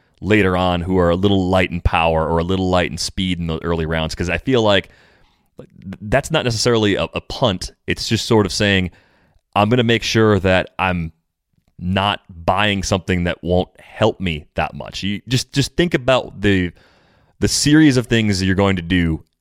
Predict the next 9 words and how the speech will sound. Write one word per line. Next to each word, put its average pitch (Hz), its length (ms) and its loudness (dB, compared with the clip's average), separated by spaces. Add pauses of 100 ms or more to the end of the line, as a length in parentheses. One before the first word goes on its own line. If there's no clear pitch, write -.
(100)
after 95 520 0 (260)
taking 85 320 0
Mondesi. 80 360 -6
I 80 40 -4
think 85 160 -4
you're 82 100 -2
dead 82 360 0
on 90 280 0
that. 85 200 -4